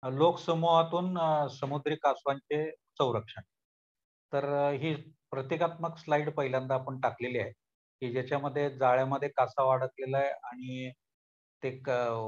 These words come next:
म-, मानव आणि प्राणी कसा संघर्ष चालतो त्याचा एक प्रतिकात्मक हे आहे, अ, slide आहे.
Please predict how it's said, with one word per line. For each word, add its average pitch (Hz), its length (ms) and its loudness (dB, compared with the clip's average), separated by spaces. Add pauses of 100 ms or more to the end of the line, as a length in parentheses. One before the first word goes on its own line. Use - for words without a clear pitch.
(260)
म-, 110 480 -6 (280)
मानव 135 440 2
आणि 147 380 0 (320)
प्राणी 127 260 -2
कसा 135 280 -2
संघर्ष 131 420 -2
चालतो 123 480 0
त्याचा 123 260 -6
एक 143 60 -4 (100)
प्रतिकात्मक - 580 -4 (140)
हे 135 60 4
आहे, 107 200 0 (480)
अ, 107 300 -6
slide 110 340 -4
आहे. 117 120 -4